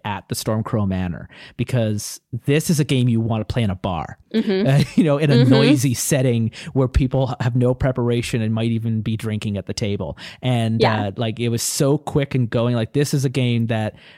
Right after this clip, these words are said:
Speaker 1: um, you know, it's like, "Yes, you're here and you've hired me to play Dungeons and Dragons, but I've got this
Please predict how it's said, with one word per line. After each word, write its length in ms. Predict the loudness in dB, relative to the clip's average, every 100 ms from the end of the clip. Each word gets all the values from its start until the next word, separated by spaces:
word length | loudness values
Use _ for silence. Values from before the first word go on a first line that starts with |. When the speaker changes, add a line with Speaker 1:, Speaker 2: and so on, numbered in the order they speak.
| _
Speaker 1:
um, 440 | -2 0 0 -2 -2
you 100 | 0
know, 80 | 0
it's 100 | 0
like, 160 | -2 0
"Yes, 260 | 0 0
you're 80 | -2
here 280 | 2 2 2
and 80 | 0
you've 100 | 0
hired 240 | 0 2
me 80 | 0
to 80 | 0
play 140 | -2
Dungeons 260 | 0 0 0
and 100 | 0
Dragons, 460 | 0 0 0 -4 -8 -20 -20 -18 -2
but 400 | 0 0 -4 _ _ _ -4
I've 300 | -2 0 0
got 300 | -2 -2 0
this 300 | 0 0